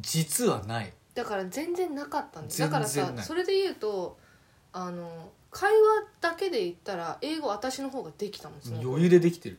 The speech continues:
Speaker 2: 私の方が、その、
Speaker 1: はるかにできてる。
Speaker 2: 普通にペラペラと英語を喋ってる人だった。
Speaker 1: お前ただのもう、だって、ティーンエイジャーのクソガキの喋る英語、英語だったもん。
Speaker 2: いや、アメリカ人は大丈夫。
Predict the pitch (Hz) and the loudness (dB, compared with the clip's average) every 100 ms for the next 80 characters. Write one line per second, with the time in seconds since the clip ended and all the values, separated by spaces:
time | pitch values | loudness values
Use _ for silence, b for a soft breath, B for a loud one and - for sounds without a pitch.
0 | - 247 370 392 381 392 226 220 208 185 | -8 0 0 0 0 -2 0 -2 -2 -4
1 | 190 170 143 110 98 98 294 311 320 320 | -2 -2 0 -4 -8 -10 -4 -4 -4 -8
2 | 254 165 - 262 247 185 165 - 202 175 | -8 -8 -8 -4 -4 -4 -10 -8 -6 -4
3 | 175 180 185 - 185 214 - 139 220 226 | -4 -6 -10 -10 -10 -10 -8 0 2 4
4 | 254 226 131 117 113 107 104 123 117 95 | 4 4 2 0 -6 -8 -8 -10 -10 -16
5 | - - 202 220 220 180 131 110 104 107 | -14 -2 2 4 6 4 2 -4 -6 -10
6 | _ - - 160 160 170 156 160 147 143 | _ -8 4 6 4 2 -2 2 2 2
7 | 101 98 98 185 110 107 104 180 90 B | -2 -4 -8 -6 -6 -4 -6 -8 -12 B
8 | B 208 262 302 330 285 185 160 160 175 | B -8 -8 -6 -6 -6 -8 -8 -8 -6
9 | 190 170 | -6 -8